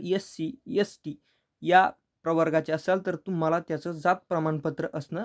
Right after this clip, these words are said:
आवश्यक आहे. स्वतःचं घोषणा याचं पत्र असणं खूप गरजेचं आहे. पूर्व मंजुरी पत्र हे देखील तुम्हाला गरजेचं आहे. तर या योजनेचा अर्ज भरण्यासाठी ही कागदपत्रे तुम्हाला जी आहे ती गरजेची आहेत. तर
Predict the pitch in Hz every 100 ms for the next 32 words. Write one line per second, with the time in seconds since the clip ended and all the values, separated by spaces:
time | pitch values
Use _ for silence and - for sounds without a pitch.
0 | - 143 135 185 185 147 135 _ _ -
1 | 156 160 147 208 233 _ _ _ _ _
2 | _ - 143 147 143 147 127 _ _ _
3 | _ 156 156 143 156 170 - 185 160 202
4 | 262 _ _ 185 190 156 147 143 156 143
5 | - _ _ _ 208 220 202 185 175 170
6 | 160 160 196 262 _ _ _ 180 196 185
7 | 190 180 156 143 196 180 151 147 139 139
8 | - - 151 143 - _ _ - 208 -
9 | _ - 165 170 160 160 151 160 - 226
10 | 190 151 156 151 156 151 160 139 214 214
11 | 165 156 151 170 160 139 - - 160 160
12 | 175 156 143 156 156 170 240 _ _ -
13 | 151 147 156 180 196 143 135 _ _ _
14 | _ - 170